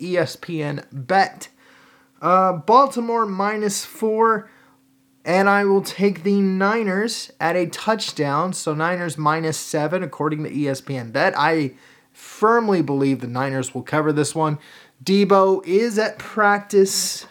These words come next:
or was at practice, to start the week for the Niners. So as long as he plays, this stays at a touchdown. I do believe the Niners will cover. Like I said with the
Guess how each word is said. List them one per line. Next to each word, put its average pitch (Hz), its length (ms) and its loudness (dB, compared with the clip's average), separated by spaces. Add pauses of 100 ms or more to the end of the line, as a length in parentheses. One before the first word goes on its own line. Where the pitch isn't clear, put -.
or 131 200 -2
was 196 320 4
at 175 180 -4
practice, 160 680 -2 (580)
to 156 260 0
start 180 560 2
the 175 80 -2
week 165 560 -2
for - 160 -10
the 113 100 -6
Niners. 107 480 -8
So 131 500 0 (460)
as 143 200 -2
long 226 400 4
as 277 160 -2
he 254 180 0
plays, 196 680 2
this 190 220 4
stays 175 420 0
at 147 140 2
a 131 40 -2
touchdown. 180 680 0
I 131 120 -8
do 156 300 -6
believe 151 340 0
the 135 80 -6
Niners 131 400 -2
will 117 120 -8
cover. 170 480 2 (460)
Like 131 260 -2
I 156 160 2
said 160 340 0
with 147 280 -2
the 131 340 -2